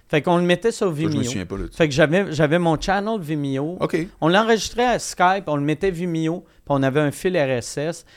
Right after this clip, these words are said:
Speaker 1: À l'époque, tu sais, il y avait pas Spotify, il y avait pas, il y avait, il y avait iTunes. Fait qu'il était sur
Speaker 2: Ouais.
Speaker 1: iTunes ou avec le fil R S S, tu le pognais. Et là, après ça, là, on a fait la V deux, que là, il y avait une vraie qualité, que j'ai fait, « Oh, Chris, là, on tient de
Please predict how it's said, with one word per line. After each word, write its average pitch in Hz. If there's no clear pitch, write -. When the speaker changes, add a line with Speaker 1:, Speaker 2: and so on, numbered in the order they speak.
Speaker 1:
À 127
l'époque, 143
tu -
sais, 160
il 135
y 127
avait 113
pas 135
Spotify, 123
il -
y 120
avait 107
pas, 120
il 120
y 131
avait, 131
il -
y 143
avait 135
iTunes. 120
Fait 143
qu'il 180
était 196
sur 214
Speaker 2:
Ouais. 220
Speaker 1:
iTunes 220
ou 165
avec 139
le 135
fil 156
R 127
S 110
S, 131
tu -
le 113
pognais. 117
Et 147
là, 208
après 139
ça, 214
là, 131
on 139
a 131
fait -
la 143
V 131
deux, 190
que -
là, 220
il 214
y 143
avait 131
une 156
vraie 160
qualité, 147
que 180
j'ai 127
fait, « 170
Oh, 190
Chris, -
là, 190
on 233
tient 151
de 123